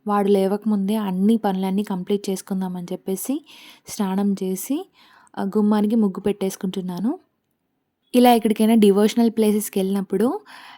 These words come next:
ఇల్లు కూడా శుభ్రంగా, నీట్‌గా ఉంచుకొని పూజ చేసుకోవాలనిపిస్తుంది. ఇందులో ఏమాత్రం అటు ఇటు అయినా నాకు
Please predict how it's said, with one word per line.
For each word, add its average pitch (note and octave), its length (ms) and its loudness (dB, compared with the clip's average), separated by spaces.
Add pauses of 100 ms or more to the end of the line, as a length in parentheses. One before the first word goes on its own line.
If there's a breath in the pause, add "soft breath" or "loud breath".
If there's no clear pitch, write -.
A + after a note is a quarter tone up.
(120 loud breath)
ఇల్లు A#3+ 240 8
కూడా A#3+ 220 6
శుభ్రంగా, G#3 600 0
నీట్‌గా G3+ 520 0
ఉంచుకొని G3 760 -4 (280 loud breath)
పూజ B3 280 2
చేసుకోవాలనిపిస్తుంది. G3+ 1160 -4 (640 loud breath)
ఇందులో A#3 440 4
ఏమాత్రం A3 540 0
అటు G3+ 220 -2
ఇటు G#3 180 -4
అయినా G3 300 -4
నాకు G#3 400 -4